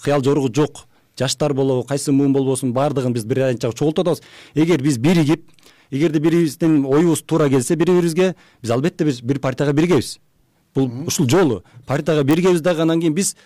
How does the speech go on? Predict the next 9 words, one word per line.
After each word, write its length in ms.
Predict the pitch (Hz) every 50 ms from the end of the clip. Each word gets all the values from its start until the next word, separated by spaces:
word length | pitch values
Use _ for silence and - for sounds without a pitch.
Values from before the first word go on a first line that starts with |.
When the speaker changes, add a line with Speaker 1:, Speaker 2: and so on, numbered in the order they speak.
| _ _ _ _ -
Speaker 1:
жалпы 400 | - - - 123 147 156 - 185 -
коомчулукка, 540 | - 170 160 156 139 143 139 - 139 117 104
элге 400 | 107 120 147 175 190 170 170 131
биз 240 | 113 104 92 - - _ _ _ _ _ -
өзүбүздүн 440 | 123 139 147 156 147 143 156 131
жакшынакай 360 | - 135 120 - 143 131 - 127
программаларды, 680 | - 135 135 135 151 156 147 139 127 120 104 92 104 95 - _ _ _ _ -
платформаларды 580 | 147 156 - - 175 170 165 156 139 127 120 -
сунуштайбыз. 600 | - 131 110 - - 113 98 92 90 - -